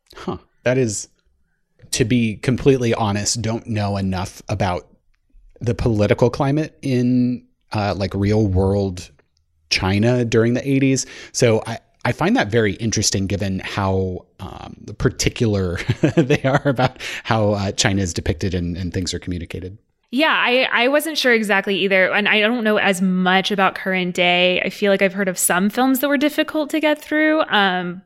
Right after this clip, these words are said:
Speaker 2: but it, it sounded like this one was a pretty smooth process.
Speaker 1: And, you know, given how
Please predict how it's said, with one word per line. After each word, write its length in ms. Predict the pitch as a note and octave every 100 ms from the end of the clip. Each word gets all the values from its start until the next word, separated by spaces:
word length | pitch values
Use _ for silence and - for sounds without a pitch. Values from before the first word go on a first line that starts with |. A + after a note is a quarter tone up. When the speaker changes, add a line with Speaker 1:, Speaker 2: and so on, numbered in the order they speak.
| -
Speaker 2:
but 140 | G3
it, 120 | G3
it 120 | G3+
sounded 240 | G#3+ G3 A3
like 160 | G3
this 200 | F#3 F#3
one 140 | G3+ F#3+
was 140 | F#3
a 60 | F3+
pretty 260 | G3 F3
smooth 420 | F3+ F#3+ F3 F3 -
process. 680 | F#3+ F3 F3 F3+ F3+ - - _ _ _ -
Speaker 1:
And, 140 | C3+
you 80 | C#3+
know, 320 | D#3 E3 C#3+ - B2+
given 480 | D#3+ E3 F#3 D3 -
how 640 | - A#2 A#2 A2+ G#2+ F#2